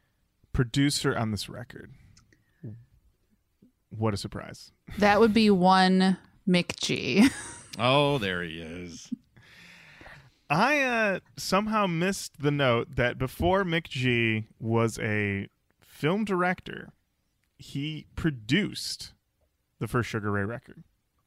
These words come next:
Speaker 1: I didn't know his Sugar Ray affiliation went that deep, 'cause I knew that he directed the Fly video, but I didn't know that he was also behind the boards,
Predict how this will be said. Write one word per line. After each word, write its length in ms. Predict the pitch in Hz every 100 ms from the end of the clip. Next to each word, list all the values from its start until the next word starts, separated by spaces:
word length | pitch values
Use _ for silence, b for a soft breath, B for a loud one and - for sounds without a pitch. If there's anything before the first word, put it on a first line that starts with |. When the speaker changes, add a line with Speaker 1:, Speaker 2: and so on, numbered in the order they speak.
| _ _ -
Speaker 1:
I 60 | 151
didn't 180 | 254 208
know 100 | 190
his 160 | 175
Sugar 320 | - 165 151
Ray 520 | 135 135 135 127 123 - _ _ -
affiliation 600 | - 131 127 131 127 110
went 240 | 110 135
that 240 | 147 131 -
deep, 380 | 185 160 - - _ _ _ _ _ _ _ _ -
'cause 140 | 113
I 80 | 120
knew 180 | 139 254
that 120 | 285
he 80 | 190
directed 400 | 151 147 - 113
the 80 | -
Fly 340 | 175 208 165
video, 540 | 107 120 - - 165 - b b b b b b b -
but 120 | 110
I 80 | 180
didn't 180 | 165
know 140 | 135 131
that 120 | 113
he 120 | 120
was 120 | 113
also 320 | 110 113 - 98
behind 360 | 101 113 127
the 40 | 95
boards, 760 | 82 120 175 131 143 - -